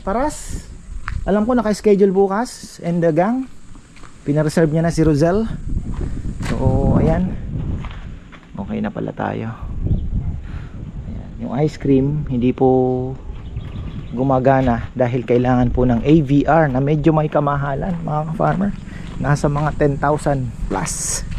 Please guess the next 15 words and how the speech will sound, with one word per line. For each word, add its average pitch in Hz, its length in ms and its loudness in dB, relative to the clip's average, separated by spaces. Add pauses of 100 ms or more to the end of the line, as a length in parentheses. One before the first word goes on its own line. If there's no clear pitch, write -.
(360)
<laughs> - 1080 -2
Five 180 300 4
kilowatt. 175 480 4 (1200)
Ay, 170 160 4
five, 196 220 4 (100)
ah, 160 540 -2
oh, 240 260 2
five, 190 400 0
ah, 185 160 -2 (640)
five 180 220 6 (340)
thousand 170 400 2
watts 170 240 0
yata 165 320 2 (960)
na, 139 480 4
ano, 156 160 2